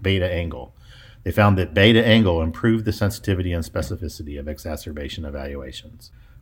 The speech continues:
Kohlbrenner and colleagues evaluated the one-minute sit-to-stand test to evaluate exercise capacity in transplant candidates. They noted strong correlations between the sit-to-stand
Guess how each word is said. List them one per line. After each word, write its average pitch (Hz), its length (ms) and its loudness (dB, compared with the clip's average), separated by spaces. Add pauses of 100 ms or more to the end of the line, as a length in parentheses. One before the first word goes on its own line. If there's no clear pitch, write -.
Kohlbrenner 127 480 6
and 110 80 2
colleagues 110 420 4
evaluated 92 600 2
the 85 100 -2
one-minute 98 800 2
sit-to-stand 104 840 0
test - 380 -12 (440)
to 107 100 -2
evaluate 95 540 2
exercise 98 500 -2
capacity 80 580 -6
in 82 140 -6
transplant 78 600 -6
candidates. 64 600 -16 (720)
They 98 100 2
noted 101 320 4
strong 107 460 4
correlations 104 640 -2
between - 320 -8
the 78 80 -6
sit-to-stand 104 960 -2